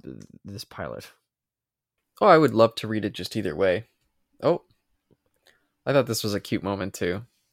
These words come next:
Speaker 1: Yeah.
Speaker 2: I guess we haven't talked a lot about the pilot itself directly, but
Speaker 1: That's the problem. I mean, we have, like, an hour and a bit, but anyway.
Speaker 2: Yeah, that's true.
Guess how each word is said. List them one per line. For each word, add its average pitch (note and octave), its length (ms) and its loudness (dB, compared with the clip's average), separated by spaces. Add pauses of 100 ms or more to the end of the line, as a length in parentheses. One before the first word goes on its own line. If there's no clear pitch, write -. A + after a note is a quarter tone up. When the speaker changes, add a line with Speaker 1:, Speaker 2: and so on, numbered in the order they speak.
Speaker 1:
Yeah. G#2+ 260 -8
Speaker 2:
I B2 40 -2
guess E3 160 -2
we - 40 2
haven't B2+ 180 4
talked A2+ 200 4
a G2+ 40 0
lot G2+ 100 6
about F#2 180 0
the - 60 -4
pilot - 300 -2
itself - 360 -4
directly, - 440 -4
but - 200 -8
Speaker 1:
That's B2 320 -2
the C3 100 -2
problem. G#2 460 4 (140)
I - 40 -6
mean, A#2 120 -2
we A2 100 -2
have, G#2+ 240 -4
like, G2 240 -10 (400)
an G2 100 -10
hour G2+ 220 -4
and F#2 100 -8
a F2 40 -10
bit, C#2 320 -10 (260)
but C2+ 240 -12
anyway. A1+ 320 -14 (680)
Speaker 2:
Yeah, A#2 240 8
that's D2 220 -2
true. - 220 -8